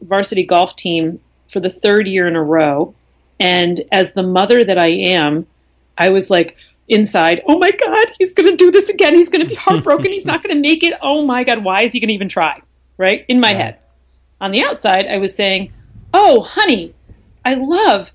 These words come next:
Speaker 1: that you are taking this challenge on again and trying again." And then I turned it into, a team thing. I said, "You know what? If you can keep putting yourself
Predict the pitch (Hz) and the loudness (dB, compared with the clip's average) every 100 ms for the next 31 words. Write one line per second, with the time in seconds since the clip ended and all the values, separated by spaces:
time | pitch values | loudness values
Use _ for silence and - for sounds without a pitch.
0 | _ - 269 262 277 262 - 320 320 285 | _ -6 -2 -2 -2 -4 -4 -4 0 0
1 | 262 - 277 262 240 214 262 226 190 - | 0 -2 -2 0 0 0 0 0 -4 -6
2 | 214 214 285 220 165 - 214 208 - 262 | -8 0 2 0 -4 -6 -6 -6 -4 -2
3 | 220 202 214 202 285 165 151 _ _ _ | -2 -4 -6 -2 0 -2 -8 _ _ _
4 | _ - _ - 220 208 285 302 285 247 | _ -20 _ -4 -2 2 2 2 0 -2
5 | 226 214 185 180 - 180 165 165 - _ | -2 -2 -4 -6 -4 0 0 -2 -6 _
6 | _ _ _ _ _ _ _ _ 214 - | _ _ _ _ _ _ _ _ -8 -2
7 | 269 247 202 143 127 - _ - 190 196 | 2 2 0 -6 -8 -14 _ -14 -8 -6
8 | 196 226 294 285 277 - - 185 190 185 | -2 2 4 4 0 -4 -10 -10 -10 0
9 | 247 339 381 392 330 254 262 269 262 247 | 4 6 4 0 -4 -2 -4 -4 -2 -2
10 | 233 220 - 214 202 | 0 -2 0 -2 -2